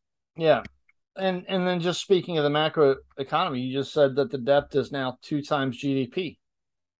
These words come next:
And I've, you know, remember ten years ago when we were less than, uh,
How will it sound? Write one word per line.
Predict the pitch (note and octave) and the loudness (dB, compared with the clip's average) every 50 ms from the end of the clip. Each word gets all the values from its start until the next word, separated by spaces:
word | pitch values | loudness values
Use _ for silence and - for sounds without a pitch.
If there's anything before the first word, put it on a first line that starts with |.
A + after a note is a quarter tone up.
| _ _ _ _ _ _ _ _ _ _ _ _ _ _ _ _ _ _ _ _ - | _ _ _ _ _ _ _ _ _ _ _ _ _ _ _ _ _ _ _ _ -4
And | - D#3 D#3+ | 0 2 6
I've, | E3 E3 D#3+ D3+ - | 6 6 6 4 0
you | E3 E3 E3 | -2 2 4
know, | D#3 C#3+ C#3 C3+ B2+ A#2+ - - _ _ _ _ _ _ _ _ _ - | 4 4 4 2 0 -4 -10 -20 _ _ _ _ _ _ _ _ _ -6
remember | C#3 E3 E3+ F3+ G3 G#3 G3+ F#3+ F3 | -4 0 4 6 6 8 8 6 4
ten | - - F#3 F3+ F3 | 4 2 0 2 6
years | F#3 G3+ G#3 F3+ F3 | 6 6 6 6 2
ago | D#3 E3 D#3+ D#3 D3+ D3+ | 2 4 6 6 6 4
when | D3+ D3+ D3+ | 2 0 0
we | D3+ D3+ D3+ | -2 -2 0
were | D3+ D3+ D3+ D3+ D3 C#3+ C#3 | 0 2 2 2 2 0 -2
less | - C#3 D3+ D#3+ D#3 D3 - | 0 4 4 4 4 2 -2
than, | - D#3+ D3+ D3 D3 D3 | -6 -6 -4 -4 -4 -2
uh, | D3 D3 C#3+ C#3+ C#3 C#3 | -2 0 0 0 -2 -2